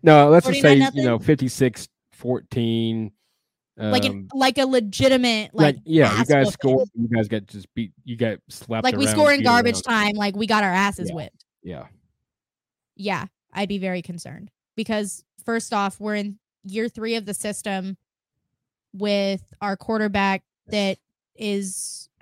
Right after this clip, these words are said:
Speaker 2: generational, like, this generational talent,
Speaker 1: Right.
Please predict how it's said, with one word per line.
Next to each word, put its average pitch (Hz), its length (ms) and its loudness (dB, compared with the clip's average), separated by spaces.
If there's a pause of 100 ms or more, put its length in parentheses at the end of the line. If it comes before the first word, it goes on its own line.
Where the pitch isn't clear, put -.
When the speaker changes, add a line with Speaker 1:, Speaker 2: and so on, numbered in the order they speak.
(300)
Speaker 2:
generational, 208 880 -4 (300)
like, 196 180 -4
this 220 160 -4
generational 233 680 -2
talent, 226 580 -2 (200)
Speaker 1:
Right. 90 220 -6